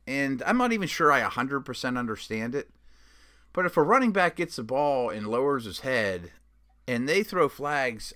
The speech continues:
every time, that's really going to slow down the game. The way I was told was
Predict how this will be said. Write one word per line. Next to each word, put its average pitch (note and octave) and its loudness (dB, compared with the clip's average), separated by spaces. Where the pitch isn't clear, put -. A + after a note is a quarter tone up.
every B2+ -6
time, F#2+ -8
that's A#3+ -8
really A2+ 0
going F#2 -6
to - -16
slow G2+ -4
down F2 -8
the D2+ -16
game. D#2+ -14
The C3+ -4
way E3 6
I A3+ 6
was G3 0
told G#2+ 0
was B2+ 2